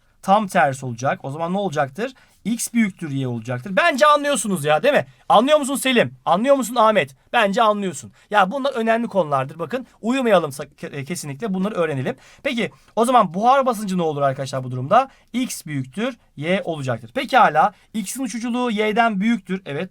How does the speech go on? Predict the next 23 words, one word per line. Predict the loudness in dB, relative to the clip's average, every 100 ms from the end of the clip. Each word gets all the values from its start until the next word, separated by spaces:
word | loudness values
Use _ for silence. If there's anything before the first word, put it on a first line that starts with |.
| -6
doğru. | -2 0 -2 -4
Evet | -6 -6 -8
görüyorsunuz. | -8 -8 -10 -16 _ -6
Y'nin | -2 0 0
nok-, | 0 -2
e, | -8
kaynama | 0 0 0 -4
noktası | -6 -6 -4 -4 -4 _ -12
daha | -4 2 2
yüksektir. | 0 -8 -12 -14 -6
Öyle | -4 -2
mi? | -2 -4
Evet | -6 -8 -6
Y'nin | -6
kaynama | -4 -6 -6
noktası | -8 -4
daha | -4
yüksektir. | -4 -10 -10 -10 -12 _ -12
X'in | -8 -6 -4 -2 0
buhar | 4 2 2
basıncı | -6 -4
daha | 0 0 0
düşüktür. | -6 -8 -8 -8